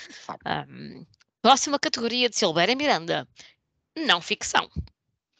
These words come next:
Speaker 2: Então, a pensar no novembro biográfico, ou então não, posso lê-lo antes, quem sabe. A Rota da Vida,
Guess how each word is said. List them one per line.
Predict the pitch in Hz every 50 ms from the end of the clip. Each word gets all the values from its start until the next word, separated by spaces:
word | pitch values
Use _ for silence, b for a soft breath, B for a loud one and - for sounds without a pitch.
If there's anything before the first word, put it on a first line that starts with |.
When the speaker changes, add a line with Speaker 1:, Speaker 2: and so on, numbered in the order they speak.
| _ _ b b b b b b b _ _ -
Speaker 2:
Então, | - 254 233 - 226 151 - - _ _ _ _ _ _ -
a | 277
pensar | - - 302 294 254 - 302 277
no | 262 262 254
novembro | 247 247 208 240 233 220 214 214 196
biográfico, | 196 214 196 202 196 196 190 - - - - - - _ _ _ _ _ _ _ _ -
ou | - 554 523 415
então | 277 233 247 226 220
não, | 220 202 180 220 - _ _ _ _ _
posso | - 214 190 - - 190
lê-lo | 185 180 180 175 170
antes, | 175 175 196 - - - _ _ _ _ _ _ -
quem | 208 196 190
sabe. | 185 - - - 135 156 180 - - _ _ _ _ _ _ B B B B B B B B B B B B B B B B _ -
A | 277
Rota | 285 294 285 - - 247
da | 214 214 233
Vida, | 208 185 175 175 - 196 226 311